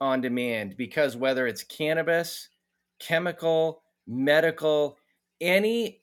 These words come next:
industry that requires regulation, it's, it's getting to the point that it's almost impossible to do everything preprint.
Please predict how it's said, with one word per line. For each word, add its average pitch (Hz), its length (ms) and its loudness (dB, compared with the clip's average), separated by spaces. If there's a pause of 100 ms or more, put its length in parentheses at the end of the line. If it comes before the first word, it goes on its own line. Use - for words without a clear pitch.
industry 123 880 -4 (260)
that 135 160 0
requires 143 920 -2 (340)
regulation, 147 720 0
it's, - 360 -6
it's 175 200 -4
getting 233 380 0
to 208 160 0
the 156 80 -2
point 160 480 -6 (460)
that 151 140 6
it's 147 220 -4
almost 170 560 0
impossible 139 760 -4
to 131 180 -10
do 127 400 -4
everything 113 560 -6
preprint. 117 540 -8